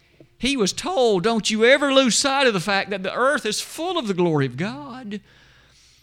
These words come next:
As Isaiah would preach in the years ahead and call upon the people of Judah to recognize God's glory and his laws, that was an image Isaiah was never to forget.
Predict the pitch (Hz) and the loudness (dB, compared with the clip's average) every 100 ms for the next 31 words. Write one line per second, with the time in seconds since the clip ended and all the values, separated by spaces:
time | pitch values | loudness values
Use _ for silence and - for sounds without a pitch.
0 | _ _ _ _ _ 160 143 170 175 180 | _ _ _ _ _ -4 -2 -2 -2 -2
1 | 190 175 143 139 - 202 185 143 135 135 | -2 -2 -4 -6 -8 -6 -4 -6 -8 -8
2 | 131 156 160 135 131 156 165 170 156 143 | -8 -6 -4 -4 -4 -4 -4 -4 -4 -6
3 | 135 - 214 226 202 175 226 214 226 - | -8 -6 -4 -4 -4 -2 -2 -2 -4 -4
4 | 233 226 190 160 147 208 262 220 202 208 | -6 -4 -4 -4 -4 -4 -2 -2 -4 -2
5 | 233 262 247 180 196 190 160 151 202 202 | -2 -2 -4 -6 -6 -6 -6 -6 -6 -6
6 | 147 170 208 247 226 190 160 170 190 156 | -6 -4 0 2 0 -2 -4 -4 -4 -2
7 | 170 185 190 151 131 123 - - - - | -4 -4 -2 -4 -4 -8 -14 -20 -20 -20
8 | _ _ _ - 123 147 127 131 127 139 | _ _ _ -14 -4 -4 -4 -6 -4 -6
9 | 170 143 120 131 131 117 131 147 127 113 | -8 -8 -8 -6 -6 -6 -6 -6 -8 -8
10 | 120 131 147 139 156 156 156 156 - - | -8 -10 -10 -14 -14 -14 -12 -14 -14 -20
11 | - | -20